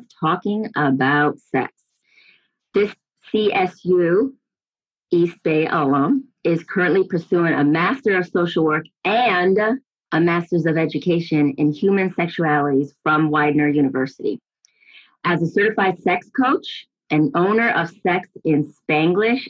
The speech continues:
she empowers Latinx women and those who have been socialized as women with scientific-based sex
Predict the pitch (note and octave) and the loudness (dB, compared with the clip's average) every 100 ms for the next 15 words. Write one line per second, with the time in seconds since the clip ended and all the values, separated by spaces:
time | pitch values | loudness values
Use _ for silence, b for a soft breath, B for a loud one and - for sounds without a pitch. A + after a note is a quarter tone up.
0 | - - F#3+ G3+ A3 G3 D#3+ E3+ E3+ D#3 | -16 -2 2 2 2 0 -2 -2 -2 0
1 | D#3+ D3+ D3+ _ _ _ - E3 - E3 | 2 0 -2 _ _ _ -4 -2 0 0
2 | D3 - - D#3+ F3+ G#3+ C4 C4+ _ _ | -2 -6 -4 0 2 2 0 -2 _ _
3 | _ - D#3+ F3 F#3 F#3+ G#3 F3 E3+ D#3+ | _ -2 0 2 2 0 -2 0 0 -2
4 | - E3+ E3 E3 D3+ C#3+ C3+ - C#3 C#3 | -2 -2 -2 -2 0 -2 -4 -4 -4 -2
5 | C#3 D3+ D#3+ A3 C4+ - _ _ _ - | 0 2 2 2 0 -2 _ _ _ -4
6 | E3 D#3+ F3 F#3 G3 G3 F#3+ E3+ F#3+ - | -4 -2 -2 0 -2 0 -2 0 -2 0
7 | E3 E3 E3+ - D#3+ | 0 0 -4 -4 -4